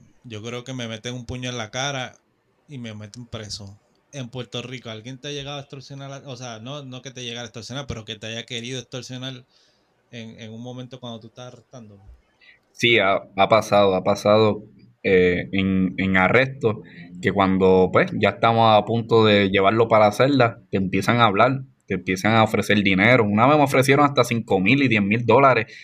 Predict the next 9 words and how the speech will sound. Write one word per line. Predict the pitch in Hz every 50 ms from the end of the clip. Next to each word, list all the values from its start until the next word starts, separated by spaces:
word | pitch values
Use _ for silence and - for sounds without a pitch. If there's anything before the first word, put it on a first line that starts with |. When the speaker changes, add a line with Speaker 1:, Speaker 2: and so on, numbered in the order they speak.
| - _
Speaker 2:
si | _ - - 101
lo | 98 95
dejaba | 98 95 98 98 104 117
en | 123 131
libertad, | 131 123 120 107 92 - - 117 123 127 - _ _ _ _ _ _ _ _ _
si | _ - 110
lo | 98 98
dejaba | 95 92 95 107 123 120 113 110
ir | 120 127 127 135 -